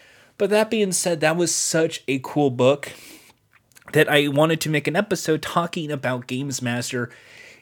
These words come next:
and its cool history. And, like, while it's fun that there's, like, a podcast talking about the culture of this, and I want to give 'em a shout out under consultation. And two,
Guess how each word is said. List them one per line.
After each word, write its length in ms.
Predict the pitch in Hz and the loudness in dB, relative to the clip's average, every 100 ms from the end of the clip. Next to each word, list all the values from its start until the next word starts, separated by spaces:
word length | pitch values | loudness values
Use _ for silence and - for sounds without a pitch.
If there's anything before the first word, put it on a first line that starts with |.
| - | -8
and 160 | 127 | -6
its 160 | 135 127 | -4 -8
cool 240 | - 165 | -2 -2
history. 640 | 160 143 135 - 131 135 131 | -2 -4 -4 -4 -4 -4 -4
And, 160 | 123 131 | -6 -6
like, 300 | 123 123 - - - - - _ - | -6 -8 -12 -20 -20 -20 -20 _ 0
while 260 | 160 180 | 2 4
it's 160 | 202 190 | 4 2
fun 440 | - - 226 302 | -6 -4 -2 0
that 320 | 269 202 180 - | 2 0 -2 0
there's, 200 | 170 - | 0 0
like, 80 | 165 | -4
a 60 | - _ - | -6 _ -10
podcast 640 | 156 170 170 180 170 - | -2 -2 0 0 0 -2
talking 480 | - 151 - 165 156 | -4 -4 -4 -8 -8
about 640 | 143 131 123 135 139 - - | -6 -4 -4 -4 -6 -12 -16
the 220 | 135 135 | -10 -10
culture 440 | - 127 123 - | -4 -4 -4 -4
of 100 | 147 | 0
this, 280 | 156 170 - | 2 2 2
and 120 | 127 | -4
I 40 | 127 | -2
want 160 | 131 | -2
to 40 | 127 | -2
give 120 | 139 | -2
'em 100 | 120 | -2
a 60 | 110 | -4
shout 340 | - 113 117 | -4 -2 -2
out 320 | 147 196 - - _ _ _ | -2 -4 -8 -20 _ _ _
under 220 | 127 135 | -4 -4
consultation. 960 | - 147 143 151 117 156 127 120 120 151 - _ - | 0 0 2 -2 0 -2 -2 -4 -8 -10 -16 _ -8
And 460 | 127 135 131 131 | -4 -2 -2 -4
two, 400 | - 240 208 196 | -4 0 2 0